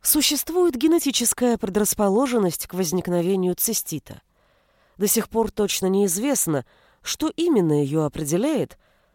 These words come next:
но женщины, чьи матери страдали от цистита, с большей вероятностью перенесут это заболевание. У кого бывает цистит? Начать эту главу нужно с рассказа о том,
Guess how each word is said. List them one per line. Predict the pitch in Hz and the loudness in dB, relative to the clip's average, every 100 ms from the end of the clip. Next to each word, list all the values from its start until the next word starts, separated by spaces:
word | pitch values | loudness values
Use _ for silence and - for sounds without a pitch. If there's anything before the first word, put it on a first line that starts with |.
| _ _ | _ _
но | - 277 | 0 2
женщины, | 214 277 262 - 170 139 - _ _ - | 4 2 2 0 0 -2 -6 _ _ -6
чьи | - 330 | -2 2
матери | 277 233 - 180 | 2 2 0 -4
страдали | - 175 165 170 160 | -4 -2 -2 0 0
от | 143 - | -2 -4
цистита, | 160 - - 240 185 151 _ _ _ _ - | -8 -8 -6 -4 -4 -4 _ _ _ _ -10
с | 202 208 | -8 0
большей | 233 226 - 165 | 2 2 2 0
вероятностью | 165 170 175 170 139 - 156 - | 0 0 -2 -4 -6 -6 -8 -4
перенесут | 208 196 214 - 208 - - | -4 0 0 2 -2 -4 -10
это | 147 131 | -10 -6
заболевание. | 139 151 170 151 123 117 113 - _ _ _ _ _ _ _ _ _ - | -6 -4 -4 -4 -8 -10 -18 -20 _ _ _ _ _ _ _ _ _ -10
У | 190 | -2
кого | 247 269 359 | 2 4 4
бывает | 311 240 247 240 - | 4 4 2 2 0
цистит? | 226 - - 123 - _ _ _ _ _ _ _ _ _ - | 0 -2 -4 -12 -14 _ _ _ _ _ _ _ _ _ -4
Начать | 180 208 339 392 277 | 0 2 2 0 -2
эту | 233 | -4
главу | 196 214 277 359 | 0 2 2 2
нужно | 302 240 214 233 | 2 2 0 0
с | - | 2
рассказа | 226 - 294 320 185 165 143 | 0 -2 0 0 0 0 -2
о | |
том, | - 320 294 | -2 -2 -2